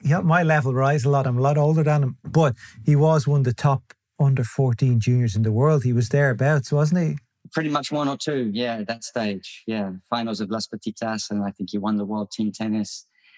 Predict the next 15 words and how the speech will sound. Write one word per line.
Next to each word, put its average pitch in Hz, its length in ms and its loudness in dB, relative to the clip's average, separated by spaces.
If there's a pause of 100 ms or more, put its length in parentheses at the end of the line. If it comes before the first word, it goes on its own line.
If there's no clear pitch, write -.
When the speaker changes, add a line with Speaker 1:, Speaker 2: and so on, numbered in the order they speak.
(220)
Speaker 2:
And, 107 320 -2
uh, 107 260 -4
yeah, 117 300 -2
I 107 80 -2
mean, 107 180 -2
he 113 80 -6
was 110 140 -4
a 117 40 -2
really 127 320 -4
talented 120 560 -6
young 113 280 -4
player 120 520 -6
and 107 240 -2 (320)
great, 117 300 -4 (160)
great, 135 240 -6